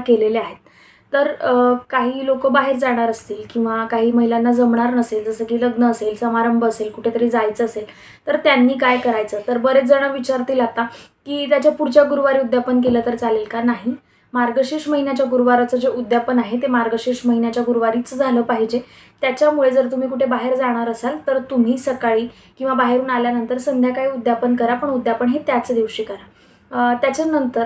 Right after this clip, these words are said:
अ, ज्या कोणी स्त्रिया मासिक धर्मात असतील किंवा सुतक झालं असेल, विरधी झालं असेल, तर त्यांनी काय करायचं? तर त्यांच्यासाठी तर आपण काही करू शकत नाही, मग त्यांनी पुढच्या गुरुवारी करा. पण ज्यांना कुठल्याही प्रकारची,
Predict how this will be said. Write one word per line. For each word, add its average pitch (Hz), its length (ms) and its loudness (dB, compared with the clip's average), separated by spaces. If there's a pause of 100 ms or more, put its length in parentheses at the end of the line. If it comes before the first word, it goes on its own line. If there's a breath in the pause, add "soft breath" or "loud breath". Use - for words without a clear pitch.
(120)
अ, 233 280 6
ज्या 247 140 6
कोणी 269 220 0
स्त्रिया 277 280 0
मासिक 269 420 0
धर्मात 247 360 4
असतील 220 360 -4
किंवा 247 180 2
सुतक 254 380 2
झालं 233 320 4
असेल, 220 280 -2
विरधी 240 320 4
झालं 226 240 4
असेल, 220 260 -4
तर 240 80 -2
त्यांनी 240 380 2
काय 226 200 0
करायचं? 208 340 -6 (420 loud breath)
तर 247 80 -2
त्यांच्यासाठी 262 640 0
तर 269 100 2
आपण 254 220 0
काही 240 180 -2
करू 233 240 0
शकत 220 340 -6
नाही, 226 160 -6
मग 277 240 -4
त्यांनी 247 240 0
पुढच्या 277 400 4
गुरुवारी 262 380 2
करा. 226 220 -2 (420 loud breath)
पण 269 140 0
ज्यांना 262 300 2
कुठल्याही 254 440 0
प्रकारची, 262 600 0